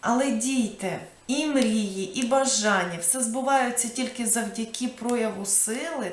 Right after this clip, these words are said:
та тому, що ви йдете. Оставляєте в себе все, е, позаду. Та в минулому.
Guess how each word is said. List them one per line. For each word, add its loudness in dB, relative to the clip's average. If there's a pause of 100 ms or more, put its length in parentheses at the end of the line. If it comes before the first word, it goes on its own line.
та -4
тому, -2
що -2
ви -4
йдете. -8 (1400)
Оставляєте 4
в -4
себе -2 (220)
все, 4 (220)
е, -12
позаду. 0 (880)
Та 4 (540)
в 2
минулому. 2